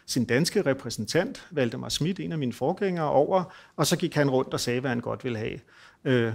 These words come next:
og det var altså ikke altid, han fik det, han ville. Heldigvis var Carl Jacobsen meget gavmild, så tit løb han med nogle af de bedste ting, men der var også nogle gange, han var lidt skuffet. Men andre fuld-, folk kunne altså også godt byde ind på de ting, der så ikke blev solgt i,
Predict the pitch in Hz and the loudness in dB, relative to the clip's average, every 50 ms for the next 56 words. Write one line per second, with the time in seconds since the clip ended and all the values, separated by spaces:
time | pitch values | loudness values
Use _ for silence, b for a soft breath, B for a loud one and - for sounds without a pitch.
0 | 113 - - 131 147 156 147 170 185 190 190 160 160 - - 170 147 - - 151 | -4 -6 0 2 4 6 8 8 10 10 10 10 8 8 6 4 4 4 4 2
1 | 147 - 143 139 135 120 120 120 135 143 120 160 185 196 151 147 135 - - 151 | 4 6 6 6 6 6 4 4 4 6 6 6 6 4 2 0 0 0 0 0
2 | 131 - 123 120 113 113 110 117 131 139 - - 135 123 123 131 147 147 147 113 | 2 4 4 4 6 6 4 2 2 2 0 2 2 4 6 6 6 6 4 2
3 | 104 107 110 123 131 127 135 - 135 - - 160 - - 131 135 - 135 127 120 | -2 -2 -2 -2 -2 -4 -4 -8 -6 -4 -4 -2 -2 -2 -4 -4 -2 -2 -2 -2
4 | 117 117 117 113 120 120 123 123 - 123 113 - - 123 - - 117 - - - | -2 -4 -4 -6 -6 -6 -8 -8 -8 -8 -8 -8 -10 -10 -8 -8 -8 -8 -10 -12
5 | 135 135 123 - - - 151 143 123 - 151 123 120 - 113 110 110 113 113 110 | -16 -16 -16 -4 2 4 4 4 4 4 0 -2 -2 -2 -2 -4 -4 -4 -2 -4
6 | 107 120 120 - - - 117 110 107 - 135 127 131 B B B B B B B | -4 -4 -6 -6 -6 -8 -8 -8 -6 -4 -4 -4 -6 B B B B B B B
7 | B 156 139 135 170 196 208 - - 165 143 - - - 170 165 - - - - | B 8 8 10 10 8 8 8 6 4 4 4 2 4 6 6 6 4 0 0
8 | - 151 110 - - - 98 - - 120 120 - - 127 113 113 123 123 - - | 2 2 2 4 4 4 4 4 2 0 -2 -2 -4 -6 -4 -4 -4 -6 -6 -8
9 | - 110 - 127 - - 127 113 - 165 - - 127 - 127 117 120 120 - 135 | -10 -8 -8 -4 -2 -2 -2 -2 -4 -6 -6 -4 -2 0 2 0 0 -2 -4 -6
10 | 123 - - 123 120 - - - 120 113 | -4 -4 -4 -4 -6 -8 -12 -12 -12 -12